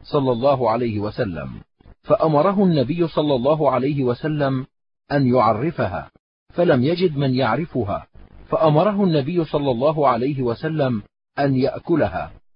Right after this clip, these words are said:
فلو كانت اللقطة لم تحل إلا لمن تحل له الصدقة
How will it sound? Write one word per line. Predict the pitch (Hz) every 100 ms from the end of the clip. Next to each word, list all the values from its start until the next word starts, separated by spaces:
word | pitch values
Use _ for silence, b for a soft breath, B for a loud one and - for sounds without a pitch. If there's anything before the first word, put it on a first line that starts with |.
| _ -
فلو | 131 107
كانت | 101 190 190 170 156
اللقطة | 123 151 160 151 151 - 143 143 _ _ _ -
لم | 131 135
تحل | - 139 202 190
إلا | 151 160 170 156 143
لمن | 147 143 135 -
تحل | 127 - 185
له | 135 127 143
الصدقة | 131 - 143 117 - 120